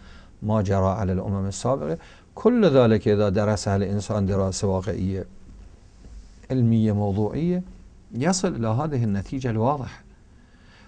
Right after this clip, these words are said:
وهي أنه دائمًا كل عملنا، النظر، أن حتى النظر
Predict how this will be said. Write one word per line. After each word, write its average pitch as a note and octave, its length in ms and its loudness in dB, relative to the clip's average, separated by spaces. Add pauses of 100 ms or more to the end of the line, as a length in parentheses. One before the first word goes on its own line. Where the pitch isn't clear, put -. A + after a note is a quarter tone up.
(100)
وهي G2+ 360 0
أنه G#2 420 -6 (380)
دائمًا C3 760 4
كل G3 240 2
عملنا، A2 600 2 (280)
النظر، D3 580 2 (240)
أن C3 180 2
حتى F#3 300 -2
النظر A2+ 380 -2